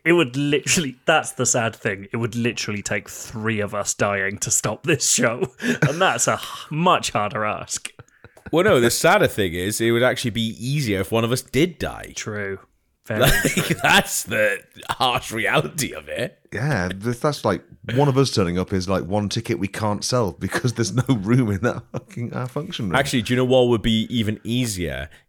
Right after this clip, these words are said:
Speaker 2: is if my tongue got chopped off, because
Speaker 3: Okay, that sounds, that sounds easy.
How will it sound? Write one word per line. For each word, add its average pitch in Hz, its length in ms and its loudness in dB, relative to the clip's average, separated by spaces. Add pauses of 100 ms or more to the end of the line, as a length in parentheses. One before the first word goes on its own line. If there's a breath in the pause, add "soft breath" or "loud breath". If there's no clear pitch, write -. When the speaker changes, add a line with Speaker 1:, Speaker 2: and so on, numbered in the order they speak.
Speaker 2:
is 85 400 -2 (240 soft breath)
if - 180 -4
my 95 300 0 (100)
tongue 90 400 -2
got 76 240 -8
chopped - 360 -8
off, 62 380 -10
because 90 680 -2 (380 soft breath)
Speaker 3:
Okay, 147 460 2 (160)
that 139 160 2
sounds, 135 320 2
that 147 100 2
sounds 147 380 2
easy. 127 320 2